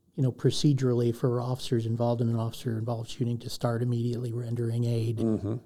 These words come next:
Speaker 1: Um, how, how long did that take in that particular time period? This is a different time when
Speaker 2: Yeah.
Speaker 1: paramedics were trained differently. How long did it take
Speaker 2: We
Speaker 1: until you got some help?
Speaker 2: We had Amcare back then, bef-, the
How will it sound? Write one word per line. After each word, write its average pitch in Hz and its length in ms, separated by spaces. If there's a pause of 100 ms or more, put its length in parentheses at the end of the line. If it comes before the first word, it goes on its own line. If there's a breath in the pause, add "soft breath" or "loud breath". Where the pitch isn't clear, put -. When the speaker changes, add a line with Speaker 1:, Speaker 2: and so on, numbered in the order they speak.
(180)
Speaker 1:
Um, 110 340 (580)
how, 143 280
how 160 160
long 135 240
did 120 140
that 127 240
take 127 320
in 113 100
that 117 200 (200)
particular 131 500
time 123 380
period? 113 380
This 131 140
is - 40
a 131 40
different 135 360
time 123 420 (280 soft breath)
when 131 140
Speaker 2:
Yeah. - 100
Speaker 1:
paramedics 127 480
were 120 80
trained 120 340
differently. 120 560 (340 soft breath)
How 131 100
long 123 260
did 123 180
it 117 100
take 131 220
Speaker 2:
We 143 80
Speaker 1:
until 127 220
you - 40
got 127 220
some 117 120
help? - 180 (140)
Speaker 2:
We 131 220
had 143 240
Amcare 139 760
back 117 300
then, 117 380
bef-, - 420
the 107 340